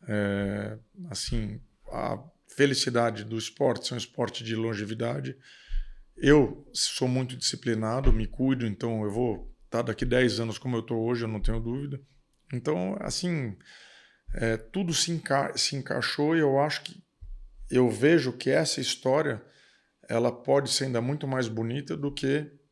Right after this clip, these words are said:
nesse, nisso que a gente tava falando hoje, desse cartaz, dessas medalhas que, é, do, do meu top ten no ranking da fei, do Global Tour. Assim, essas coisas foram muito importantes, mas hoje eu vejo também que muitas pessoas dão muito mais valor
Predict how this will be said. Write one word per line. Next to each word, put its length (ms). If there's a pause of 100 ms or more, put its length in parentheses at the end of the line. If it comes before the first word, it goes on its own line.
(540)
nesse, 680 (380)
nisso 300
que 80
a 20
gente 100
tava 120
falando 320
hoje, 160
desse 260
cartaz, 680
dessas 360
medalhas 520
que, 300 (600)
é, 160
do, 200
do 200
meu 200
top 360
ten 140
no 380
ranking 360
da 100
fei, 340
do 200
Global 400
Tour. 360 (540)
Assim, 200
essas 280
coisas 640
foram 380
muito 240
importantes, 600
mas 280
hoje 240
eu 80
vejo 260
também 240
que 100
muitas 320
pessoas 460
dão 100
muito 240
mais 180
valor 520